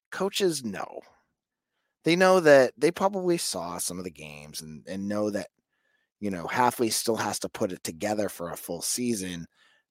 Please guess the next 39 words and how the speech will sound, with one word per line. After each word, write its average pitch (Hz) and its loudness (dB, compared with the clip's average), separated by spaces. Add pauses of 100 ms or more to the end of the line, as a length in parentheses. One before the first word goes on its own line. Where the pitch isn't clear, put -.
to 113 2
really 101 0
solidify 98 0
his 76 -10
job. 120 6
And 95 -4
will 104 0
they 101 -2
wanna 104 -2
jump 113 8 (160)
to 104 -2
a 92 -2
job 87 -6
where 92 -8
there 90 -10
may 101 0
be 104 -6
some 90 -2
instability? - -12 (960)
That's 131 10
a 143 8
big 110 4
question 120 2
mark. - -8 (320)
So 107 6 (240)
I 110 0
think 151 2
that's 131 8
gonna 117 4
make 104 -2 (200)
finding 117 0
someone 104 2
outside 165 4
of 135 2
the 101 -2
organization 82 -4 (520)
a 127 6
little 190 6
trickier. - -2